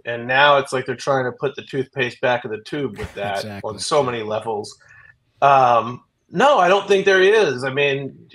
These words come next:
Speaker 1: because there's never going to be, you can put all the, first of all, you can put all the rules in place that you want. We've shown this in the N C A A. They can make up rules with the best of them. They can't enforce anything.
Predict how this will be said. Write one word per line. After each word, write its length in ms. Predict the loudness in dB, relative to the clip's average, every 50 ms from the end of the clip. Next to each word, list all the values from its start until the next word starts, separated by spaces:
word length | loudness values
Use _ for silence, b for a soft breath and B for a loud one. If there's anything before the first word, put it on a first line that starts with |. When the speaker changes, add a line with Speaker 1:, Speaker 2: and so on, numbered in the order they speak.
| -20 -16 -14
Speaker 1:
because 400 | -12 -8 -6 -6 -6 -8 -8 -6
there's 280 | -4 -4 -4 -4 -2
never 300 | 0 2 2 4 2 2
going 260 | 2 2 0 0 0 -2
to 60 | -6
be, 280 | -6 -6 -4 -4 -4 -4
you 240 | -6 -6 -4 -4
can 120 | -4 -4 -4
put 160 | -6 -4 0
all 160 | 0 2 0
the, 100 | 0 -2 -4
first 140 | -4 -4 -2
of 60 | -2
all, 100 | -2 -4
you 60 | -2 -4
can 100 | -6 -4
put 140 | 0 0
all 80 | 2 2
the 100 | 0 -2
rules 300 | -4 -4 -4 -4 -4 -6
in 80 | -8 -4
place 260 | -2 -2 -2 -2 -2
that 100 | -8 -10
you 120 | -8 -6
want. 260 | -6 -6 -6 -6 -8
We've 160 | -12 -14 -12 -10
shown 360 | -6 -2 0 0 0 0 -2
this 200 | -4 -6 -6 -6
in 60 | -6
the 100 | -4 -4
N 140 | -4 -6 -6
C 160 | -6 -6 -4
A 320 | -4 -4 -2 0 0 0
A. 120 | -2 -4 -8 b b b b b _
They 140 | -2 -2 -2
can 180 | -2 -4 -2 0
make 220 | 0 2 2 2
up 140 | 0 0 0
rules 280 | -2 -2 -2 -2 -4
with 120 | -6 -10 -10
the 80 | -4
best 280 | 0 2 2 2 0 -4
of 100 | -8 -8
them. 120 | -10 -12 -10
They 120 | -10 -8
can't 240 | -6 -4 -2 -2 -2
enforce 440 | -4 -6 -4 -2 -2 -2 -2 -4 -6 -8
anything. 380 | -6 -6 -6 -8 -10 -12 -12